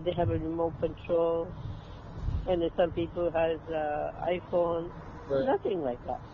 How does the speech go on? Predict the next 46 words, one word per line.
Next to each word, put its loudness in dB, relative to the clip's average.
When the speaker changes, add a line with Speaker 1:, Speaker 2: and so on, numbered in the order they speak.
Speaker 2:
Yeah, 6
Speaker 1:
Not 10
Speaker 2:
that's -2
Speaker 1:
even -4
a 0
radi-, 2
radio. 4
Speaker 2:
Right, 4
'cause -2
it 6
was 2
the -2
seventies, 0
right? -2
It -6
was, -10
like, 0
late 4
seventies. 4
Speaker 1:
Yeah. 0
Speaker 2:
None 6
of 6
that. 0
Speaker 1:
<laughs> -2
Speaker 2:
There 6
was, 4
like, 8
Speaker 1:
Yeah. 2
Speaker 2:
T -6
V -2
was 2
way 6
too -4
expensive -4
to -16
do -14
that. -4
And -2
it 0
was -4
too 0
Speaker 1:
Yeah, 4
I -2
Speaker 2:
big. 6
Speaker 1:
think 2
so. -4